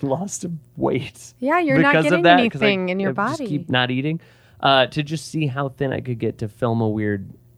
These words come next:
Speaker 1: video.
Speaker 2: Gus Van Sant movie.
Speaker 1: Yeah, something of a machinist, uh, Christian Bale situation, you
Speaker 2: Uh-huh.
Speaker 1: know?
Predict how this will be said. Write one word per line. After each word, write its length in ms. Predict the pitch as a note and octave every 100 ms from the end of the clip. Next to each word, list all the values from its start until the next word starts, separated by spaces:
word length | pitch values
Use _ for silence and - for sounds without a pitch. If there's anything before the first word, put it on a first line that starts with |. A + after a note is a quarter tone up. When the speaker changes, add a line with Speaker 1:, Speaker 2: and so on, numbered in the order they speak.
| _ _ -
Speaker 1:
video. 400 | A2 B2+ E3 F#3
Speaker 2:
Gus 240 | F3+ -
Van 240 | F3+ F3
Sant 340 | E3+ E3+ E3+ F3
movie. 400 | F3 F3 F3+ F3+ _ _ _ - -
Speaker 1:
Yeah, 220 | A3 C#3
something 320 | - D3 C3
of 100 | B2
a 60 | A#2
machinist, 880 | A2+ A2+ - C#3 B2+ A2+ A2 - -
uh, 220 | G#2 G2+
Christian 320 | - B2 A#2+
Bale 340 | G#2 G#2+ G#2 G#2
situation, 680 | - A2+ A#2+ A#2 A#2 B2+ B2
you 60 | B2
Speaker 2:
Uh-huh. 60 |
Speaker 1:
know? 200 | B2 B2